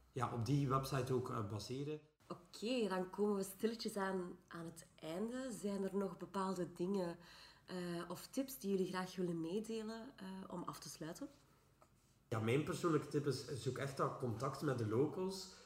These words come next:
Speaker 1: met de local queer community. Je, ja, dan ga je ook horen hoe het is om daar te leven als, als, ehm,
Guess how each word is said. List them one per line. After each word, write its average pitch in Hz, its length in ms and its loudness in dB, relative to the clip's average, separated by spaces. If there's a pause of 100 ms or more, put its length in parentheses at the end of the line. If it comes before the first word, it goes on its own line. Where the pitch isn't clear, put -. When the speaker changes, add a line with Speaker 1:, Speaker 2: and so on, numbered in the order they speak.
(120)
Speaker 1:
met 123 140 0
de 113 80 4
local 139 300 6
queer 156 300 4
community. 143 520 2
Je, 131 320 0 (440)
ja, 131 240 0
dan 143 220 6
ga 147 140 6
je 135 200 10
ook 131 200 4
horen 143 280 8
hoe 127 120 8
het 120 100 2
is 135 120 4
om 147 120 6
daar 113 200 2
te - 80 -2
leven 135 360 4
als, 127 260 0 (300)
als, 123 320 -2
ehm, 107 400 0